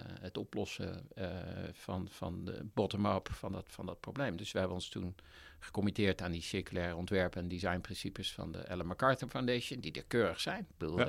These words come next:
Speaker 1: eh, je kan
Speaker 2: Ja.
Speaker 1: iedereen lezen.
Speaker 2: Ja. Dus je
Speaker 1: Eh,
Speaker 2: moet die kleding weer uit elkaar kunnen halen. Het moet een bepaald soort materiaal zijn wat recyclebaar is.
Speaker 1: Ja.
Speaker 2: En je moet die kleding natuurlijk dan terugkrijgen op een bepaalde manier.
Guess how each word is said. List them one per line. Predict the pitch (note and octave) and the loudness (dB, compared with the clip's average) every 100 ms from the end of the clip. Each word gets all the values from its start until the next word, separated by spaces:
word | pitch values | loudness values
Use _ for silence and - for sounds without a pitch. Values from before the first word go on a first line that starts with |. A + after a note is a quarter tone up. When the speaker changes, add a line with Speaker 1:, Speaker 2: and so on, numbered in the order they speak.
| F2 | 2
Speaker 1:
eh, | - - | -2 0
je | A#2+ | 0
kan | - A2+ | 4 4
Speaker 2:
Ja. | |
Speaker 1:
iedereen | A2 G#2 G2 | 4 4 4
lezen. | G2 B2 C3+ - | 4 2 0 -2
Speaker 2:
Ja. | - - - - - | -4 -6 -14 -14 4
Dus | A2 | 8
je | G2+ | 12
Speaker 1:
Eh, | |
Speaker 2:
moet | A#2+ | 12
die | G#2 | 12
kleding | G#2 A#2 A2+ | 12 12 12
weer | A2 | 12
uit | G2+ B2+ | 12 10
elkaar | B2 B2 A#2 | 10 8 8
kunnen | A2+ A2+ A2 | 8 6 6
halen. | G#2+ G#2+ G#2+ G#2 | 8 8 8 8
Het | |
moet | G2+ G2+ | 6 4
een | |
bepaald | G2+ - G#2+ G#2 - | 4 8 10 10 8
soort | G2+ | 4
materiaal | G2 G2+ G#2 G#2 G#2 | 6 6 6 6 6
zijn | G#2+ G2 | 4 2
wat | F#2+ | 2
recyclebaar | F#2+ F#2+ C3 B2+ A2+ G#2+ G2+ | 0 8 8 8 6 6 6
is. | G2 | 8
Speaker 1:
Ja. | - - - - | 8 6 -10 4
Speaker 2:
En | E3+ | 8
je | B2+ | 10
moet | G#2+ | 10
die | G#2+ | 8
kleding | G#2 G2 A2 B2 | 8 8 8 6
natuurlijk | C3+ C3+ C#3+ D3 | 4 6 4 8
dan | D3 D3+ D#3 - - _ | 6 6 0 -10 -20 _
terugkrijgen | - F#3+ - A2+ G2+ G2+ | 6 6 8 10 10 10
op | G2 | 4
een | |
bepaalde | F#2 F#2+ F#2+ | 6 6 6
manier. | F#2+ F#2 F2+ | 4 2 0